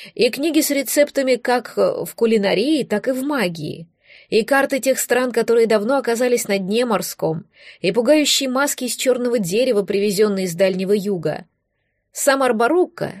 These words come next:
скрюченный от болезни позвоночника, и даже не старый,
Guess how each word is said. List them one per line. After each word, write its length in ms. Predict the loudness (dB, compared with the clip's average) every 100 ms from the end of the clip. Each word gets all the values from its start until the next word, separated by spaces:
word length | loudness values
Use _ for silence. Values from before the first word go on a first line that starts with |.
| -14
скрюченный 680 | -10 -2 2 2 0 0 0
от 80 |
болезни 380 | 0 0 0 -2
позвоночника, 960 | -4 -4 -2 -2 -2 -4 -6 -8 -10 -12 _ _ -20 -10
и 120 | 0
даже 220 | 2 2 0
не 120 | -4
старый, 600 | -2 -2 0 -2 -6